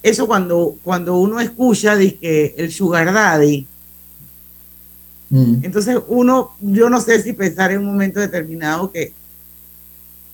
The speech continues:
Speaker 1: que o quizás esa pareja de ese hombre mayor o ya de cierta edad,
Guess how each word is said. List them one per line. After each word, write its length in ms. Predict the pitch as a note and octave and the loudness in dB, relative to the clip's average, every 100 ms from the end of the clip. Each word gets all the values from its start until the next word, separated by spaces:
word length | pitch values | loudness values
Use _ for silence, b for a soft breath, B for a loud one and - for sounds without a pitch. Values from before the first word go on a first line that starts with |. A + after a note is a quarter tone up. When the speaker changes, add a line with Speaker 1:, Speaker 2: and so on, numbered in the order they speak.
| - | -4
Speaker 1:
que 220 | G3 F#3+ | 0 2
o 120 | F3+ E3 | 0 -4
quizás 600 | F3+ D3+ G#3 G#3+ G#3+ - | -10 -2 0 0 -2 -2
esa 360 | E3 G#3+ A#3+ - | 2 2 2 0
pareja 560 | F#3+ G3 G3+ F#3+ G3 | 0 4 4 4 2
de 340 | F#3+ E3 E3 F3 | 0 -4 -4 -6
ese 240 | D#3+ G3+ | -6 -4
hombre 440 | G3+ G3+ G3 G3 G3 | -2 0 0 0 -2
mayor 540 | D#3+ F3 G3 F3+ F#3 | -2 2 4 2 -2
o 100 | F3 | -4
ya 180 | D#3 D#3+ | -4 -6
de 140 | F3 | -6
cierta 340 | E3+ F3+ - F3 | -8 -10 -6 -4
edad, 400 | E3+ D#3+ D#3 | 0 0 -2